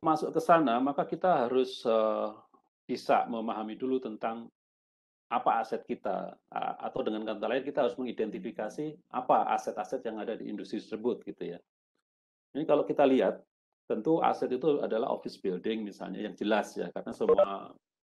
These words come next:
eh, production facility pasti punya office building, utility, waste treatment dan, dan sebagainya.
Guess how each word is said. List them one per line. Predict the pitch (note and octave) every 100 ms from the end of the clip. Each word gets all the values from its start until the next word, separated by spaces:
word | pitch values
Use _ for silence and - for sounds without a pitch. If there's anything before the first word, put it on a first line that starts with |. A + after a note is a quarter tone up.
| _ _ -
eh, | F#2 F#2
production | - F#2 F#2+ F#2+ - G2+ F#2+ G2+ G2+ -
facility | - G2 G#2+ G2 -
pasti | - - B2+
punya | - G2+ F#2+ -
office | G2 - G#2 -
building, | G2+ F#2+ G2 F#2+
utility, | G2 F#2+ G2+ F#2+ - G2
waste | F#2 F#2 -
treatment | F#2+ G#2 G2
dan, | F#2+ F#2
dan | F2+ F#2
sebagainya. | - F#2 F#2+ F2+